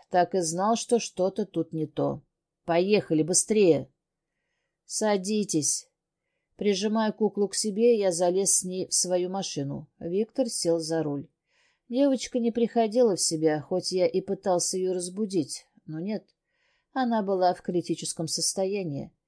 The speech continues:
и я отлично понимал, чем это для неё может закончиться. «Давай быстрее, едем!» Виктор придал газу, тогда как я силой прижал куклу к груди,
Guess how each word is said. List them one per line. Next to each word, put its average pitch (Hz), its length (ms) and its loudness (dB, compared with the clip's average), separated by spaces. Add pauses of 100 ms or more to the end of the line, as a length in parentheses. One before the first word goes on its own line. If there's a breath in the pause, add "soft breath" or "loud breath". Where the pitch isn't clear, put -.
(280)
и 240 140 0
я 214 140 2
отлично 202 480 -4
понимал, 185 500 -2
чем 170 320 -4
это 170 180 -2
для 214 200 -2
неё 202 200 -6
может 151 380 -8
закончиться. 139 920 -8 (1080)
«Давай 156 360 2
быстрее, 185 680 4 (160)
едем!» 151 640 2 (600)
Виктор 285 460 0
придал 196 540 2
газу, 175 420 2
тогда 180 400 0
как 180 240 -2
я 180 160 2
силой 208 380 0
прижал 180 420 0
куклу 175 440 -4
к 170 100 -10
груди, 147 560 -4